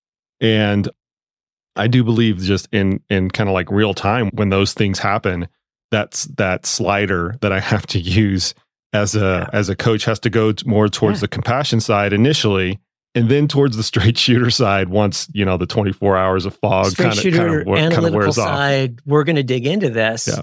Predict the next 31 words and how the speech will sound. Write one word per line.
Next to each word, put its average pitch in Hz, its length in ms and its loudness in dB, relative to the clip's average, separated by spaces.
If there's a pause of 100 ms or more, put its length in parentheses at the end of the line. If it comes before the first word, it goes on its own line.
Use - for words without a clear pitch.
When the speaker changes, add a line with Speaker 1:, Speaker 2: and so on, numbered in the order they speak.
Speaker 2:
and, 117 340 -2
and, 120 300 0
and 117 180 -2
look 127 180 0
at, 120 120 -2
you 117 120 -2
know, 104 240 -4
what 101 380 -4
I 127 140 0
could 143 160 -2
have 131 100 -2
done 127 240 0
differently. 120 560 -2
I 110 40 0
mean, 107 140 -4
I 113 80 -2
look 117 160 -6
at 113 100 -6
that 110 220 -2
ath-, 107 260 -4
as 117 140 -4
athletes 107 420 -4
all 101 160 -4
the 104 80 -8
time, 127 480 -2 (300)
is 120 140 -6
what 120 220 -2
could 117 160 -4
I 123 160 0
do 135 160 0
differently? 117 720 -2